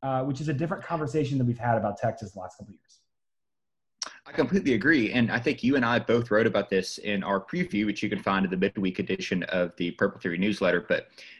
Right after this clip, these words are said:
Speaker 2: this was the year Texas was supposed to break through. It is a weird year. We've talked about that before. Um, just before Texas played Texas Tech, Oklahoma lost to Kansas State, which kind of opened up a power void at the top of the Big twelve.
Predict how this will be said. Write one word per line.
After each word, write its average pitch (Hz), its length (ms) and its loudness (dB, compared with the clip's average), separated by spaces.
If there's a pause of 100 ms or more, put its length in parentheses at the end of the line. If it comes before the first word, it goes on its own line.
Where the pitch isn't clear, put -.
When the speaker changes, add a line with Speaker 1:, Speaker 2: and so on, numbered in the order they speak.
Speaker 2:
this - 540 0
was 110 320 4
the 127 100 4
year 135 220 8
Texas 117 400 0
was 104 140 -2
supposed 107 240 -2
to 95 80 -4
break 101 200 2
through. 110 200 2
It - 80 -2
is 98 240 2
a 101 80 4
weird 104 400 2
year. 117 280 4
We've 104 140 0
talked - 240 0
about 95 120 0
that 87 160 -2
before. 123 520 0
Um, 90 320 -2 (100)
just 120 220 2
before 113 300 2
Texas 113 320 0
played 104 240 2
Texas 101 320 -2
Tech, 113 340 4
Oklahoma 113 460 4
lost 98 300 4
to 101 60 -2
Kansas 98 380 -2
State, 120 280 0
which - 140 -10
kind 104 140 2
of 101 100 2
opened 98 180 -2
up 101 100 0
a 92 40 -8
power 98 320 0
void 101 340 0
at 92 100 -2
the 95 60 2
top 104 260 0
of - 20 -2
the 98 60 2
Big 98 160 0
twelve. 117 340 2